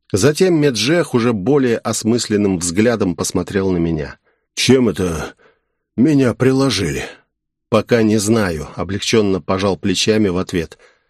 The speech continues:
«Но тех, кто это, скорее всего, сделал, мы уже нейтрализовали». «Мины, ловушки?»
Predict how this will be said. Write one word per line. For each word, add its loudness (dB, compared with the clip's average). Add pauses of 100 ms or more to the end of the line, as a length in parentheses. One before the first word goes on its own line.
(400)
«Но 4
тех, 0
кто 0
это, 0
скорее 0
всего, 0
сделал, 0 (260)
мы 2
уже 0
нейтрализовали». 0 (800)
«Мины, 2
ловушки?» -2